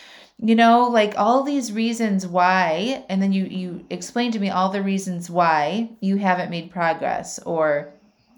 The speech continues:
you can't figure it out, or you can't stick to your planned drinks, and you, like, go into, into the past and you share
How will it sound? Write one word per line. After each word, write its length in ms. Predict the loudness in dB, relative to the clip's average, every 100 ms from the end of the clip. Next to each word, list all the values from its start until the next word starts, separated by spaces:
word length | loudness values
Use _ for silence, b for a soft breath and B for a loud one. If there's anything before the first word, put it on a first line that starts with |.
| -6
you 140 | -4
can't 340 | -2 -2 -4 -4
figure 320 | -4 -2 -2
it 80 | 0
out, 260 | 0 0
or 40 | -2
you 160 | -6 -8
can't 300 | -4 -2 -4
stick 260 | -6 -6
to 120 | -6
your 100 | -8
planned 360 | -6 -6 -6 -8
drinks, 520 | -10 -10 -12 -18 -18
and 200 | -12 -10
you, 220 | -10 -12 -16 -20 -20 -20
like, 260 | -6 -4 -2
go 220 | 0 0
into, 480 | -2 -6 -8 -8 -8 -8
into 200 | -8 -8
the 100 | -8
past 440 | -6 -2 -2 -4
and 140 | -6 -8
you 80 |
share 640 | -8 -8 -4 -2 -2 -4